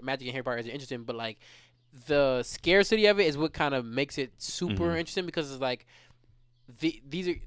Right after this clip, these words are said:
Speaker 1: not only are we seeing the magic come back into this world, but we're also, like, the characters are also seeing the magic come in the world. So they're kind of coming to terms with the same way we're coming to terms with it.
Speaker 2: Mm-hmm.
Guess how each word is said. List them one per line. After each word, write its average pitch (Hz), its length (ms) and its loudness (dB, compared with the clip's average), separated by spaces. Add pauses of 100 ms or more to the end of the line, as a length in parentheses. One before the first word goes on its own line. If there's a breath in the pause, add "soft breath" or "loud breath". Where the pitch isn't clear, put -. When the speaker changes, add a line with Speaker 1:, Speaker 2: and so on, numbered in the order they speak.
Speaker 1:
not 165 180 4
only 190 180 4
are 151 100 6
we 151 240 -4
seeing 180 260 -4
the 180 60 -4
magic 175 280 0
come 175 160 -6
back 165 120 2
into 170 140 -4
this 165 140 -6
world, 151 260 -2
but 131 300 -2
we're 147 180 -4
also, 139 500 -4
like, 117 220 -6
the 120 60 -12
characters 147 460 -8
are 131 40 -8
also 123 140 -10
seeing 120 180 -10
the 113 60 -10
magic 110 280 -14
come 113 120 -18
in 117 60 -16
the 113 60 -16
world. 113 120 -14
So 123 100 -10
they're 165 160 0
kind 170 200 -4
of 135 160 -8
coming 147 200 -8
to 131 60 -8
terms 139 280 -8
with 123 100 -10
the 117 80 -14
same 131 220 -6
way 127 140 -8
we're 131 160 -8
coming 147 280 -6
to 147 60 -14
terms 156 260 -6
with 160 80 -8
it. 160 120 -6
Speaker 2:
Mm-hmm. 92 260 -2